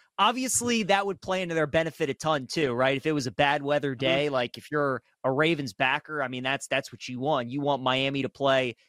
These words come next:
Speaker 1: in as terrible conditions as possible, so maybe something to monitor throughout the week if that changes. Your point about Mike Macdonald,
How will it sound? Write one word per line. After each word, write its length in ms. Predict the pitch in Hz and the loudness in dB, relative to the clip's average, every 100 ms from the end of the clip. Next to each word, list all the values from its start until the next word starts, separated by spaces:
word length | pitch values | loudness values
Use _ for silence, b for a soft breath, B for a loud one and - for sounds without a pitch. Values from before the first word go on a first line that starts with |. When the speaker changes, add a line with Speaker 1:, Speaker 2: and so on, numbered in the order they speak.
| _ - | _ -6
Speaker 1:
in 120 | 143 | -4
as 140 | 131 | -4
terrible 420 | - 151 151 143 | 0 2 2 0
conditions 540 | 143 135 143 - 127 113 | -6 -2 0 0 -6 -8
as 80 | 104 | -2
possible, 600 | 139 131 127 127 135 131 | 2 2 0 -6 -6 -6
so 360 | - 135 127 - b b | 0 2 2 -2 b b
maybe 200 | 143 156 | 0 0
something 380 | - 160 - 151 | -2 -4 -4 -8
to 40 | |
monitor 420 | 143 143 143 143 | -2 0 0 -2
throughout 320 | 139 147 139 - | -2 0 0 -2
the 80 | |
week 300 | 139 139 127 - _ _ | -4 -4 -6 -14 _ _
if 180 | 151 143 | -6 0
that 220 | 151 143 | 2 2
changes. 720 | - 139 139 131 131 139 123 - _ _ | -2 -6 -4 -4 0 0 0 -10 _ _
Your 120 | 185 | 0
point 260 | - 214 226 | 2 2 2
about 260 | 202 185 156 | 4 2 2
Mike 220 | 160 165 | 0 0
Macdonald, 720 | 147 - 139 139 151 147 | -10 -2 0 2 0 0